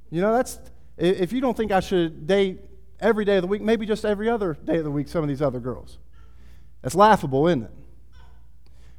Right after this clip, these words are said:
But you know what? We do the same thing with our God.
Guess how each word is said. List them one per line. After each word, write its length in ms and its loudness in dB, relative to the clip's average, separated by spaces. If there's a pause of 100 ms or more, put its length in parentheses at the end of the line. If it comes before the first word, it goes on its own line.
(160)
But 180 -4
you 80 2
know 160 6
what? 260 6
We 140 0
do 100 -4
the 100 0
same 300 -2
thing 300 -2
with 160 -2
our 100 -2
God. 300 -12